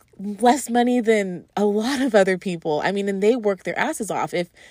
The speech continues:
you know a teacher or if you are a teacher, you know how much goes into being a teacher. It is mentally, physically, I mean, everything. Being a teacher, teachers do not <laughs> get the pay that they deserve. I think we can all agree on that. And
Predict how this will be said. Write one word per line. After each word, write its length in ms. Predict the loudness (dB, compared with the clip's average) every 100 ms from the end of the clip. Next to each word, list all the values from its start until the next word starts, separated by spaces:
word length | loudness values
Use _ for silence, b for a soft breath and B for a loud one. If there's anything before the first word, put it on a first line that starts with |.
| B
you 140 | -4
know 200 | 0 2
a 40 | 0
teacher 400 | -2 -2 0 0
or 120 | 0
if 140 | -2
you 100 | -6
are 180 | -4 -4
a 60 | -4
teacher, 480 | -6 -6 -4 -6 -8 B B B -2
you 180 | 2
know 420 | 4 6 8 6 4
how 380 | -4 -2 -2
much 680 | 0 -2 -2 -4 -8 -12 -12 -6
goes 240 | -2 -2 -2
into 260 | -4 -6
being 180 | -6 -6
a 60 | -8
teacher. 420 | -10 -10 -6 -4
It 120 | -2
is 280 | -2 -4 -8 b b b
mentally, 640 | -2 0 2 0 2 2 0
physically, 460 | 0 -2 0 0
I 40 | 0
mean, 180 | -2 -4
everything. 600 | -4 -2 -4 -6 -8 -6
Being 220 | -2 -2
a 60 | -2
teacher, 500 | -4 -8 -4 -2 -4
teachers 320 | -6 -6 -4
do 60 | -4
not 240 | -4 -6 -6
<laughs> 60 |
get 280 | -2 -2 -4 _ -4
the 100 | -2
pay 200 | 0 0
that 120 | -2
they 120 | -6
deserve. 340 | -6 -4 -2
I 80 | -4
think 200 | -6 -8
we 80 | -8
can 140 | -8
all 200 | -4 -2
agree 260 | -2 -2 -2
on 160 | -2 -4
that. 320 | -2 -2 -4 B B B B B 0
And 440 | 4 6 4 2